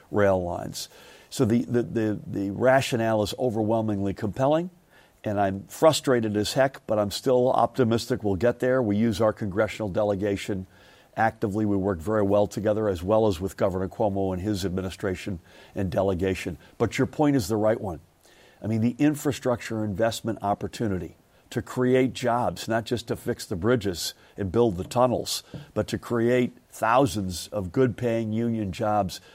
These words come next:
that the rationale is overwhelming. In fact, it's the one element of Trump's campaign for president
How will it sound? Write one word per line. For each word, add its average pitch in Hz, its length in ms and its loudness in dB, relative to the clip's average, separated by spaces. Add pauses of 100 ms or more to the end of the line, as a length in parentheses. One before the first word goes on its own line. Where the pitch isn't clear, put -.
(180)
that - 200 -6
the 107 80 0
rationale 113 680 0
is 104 120 0
overwhelming. 101 580 2 (200)
In 107 100 -6
fact, 123 260 2
it's - 140 -8
the 123 100 2
one 156 460 2 (640)
element 135 460 4 (140)
of 104 220 -2 (100)
Trump's - 420 -2
campaign 151 680 -4
for 110 180 -4
president 98 560 0